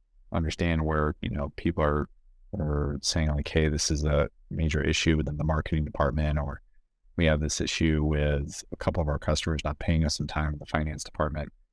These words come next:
That stuff is, that stuff can easily be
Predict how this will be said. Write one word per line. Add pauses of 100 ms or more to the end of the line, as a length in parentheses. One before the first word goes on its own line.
(400)
That
stuff
is,
that
stuff
can
easily
be